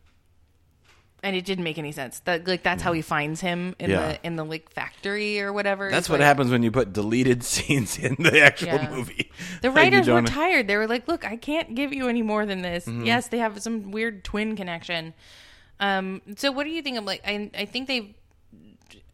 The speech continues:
Speaker 1: who would they, could you remake this? I think you just do it again
Speaker 2: Yeah.
Speaker 1: with Arnold and Danny.
Speaker 2: Yeah. <laughs> Well, so that, this movie couldn't have been made without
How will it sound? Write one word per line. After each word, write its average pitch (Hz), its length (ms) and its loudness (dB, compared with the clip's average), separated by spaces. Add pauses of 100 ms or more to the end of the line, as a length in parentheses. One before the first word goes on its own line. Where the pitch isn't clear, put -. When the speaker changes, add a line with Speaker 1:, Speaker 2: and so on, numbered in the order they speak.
(120)
Speaker 1:
who 294 120 -2
would 339 140 -2
they, 311 220 -2
could - 260 -12
you 233 140 -4
remake 285 480 -4
this? 339 440 -6
I 240 140 -6
think 381 200 -6
you 311 100 0
just 240 180 -2
do 233 140 0
it 214 80 4
again 240 540 0
Speaker 2:
Yeah. 247 80 0
Speaker 1:
with 254 160 0
Arnold 262 360 0
and 269 360 -2
Danny. 254 240 4 (260)
Speaker 2:
Yeah. - 80 2 (100)
<laughs> - 140 -4
Well, 185 220 2
so 190 380 0 (400)
that, 160 360 0 (100)
this 147 380 2
movie 160 400 6
couldn't 143 340 2
have 120 180 -2 (520)
been 107 280 0
made 95 220 0
without 107 440 0